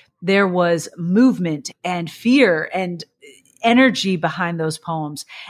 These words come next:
And they could only be told in poems. It didn't feel like there was any other way. Just thinking about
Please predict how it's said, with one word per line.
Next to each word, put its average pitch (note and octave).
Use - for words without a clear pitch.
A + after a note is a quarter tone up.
And C4+
they F4
could F4+
only E4
be D4+
told G3+
in F#3+
poems. D3+
It G3+
didn't C#4
feel C#4
like G#3+
there G3
was F3
any F#3+
other E3+
way. D3+
Just -
thinking F3+
about D#3+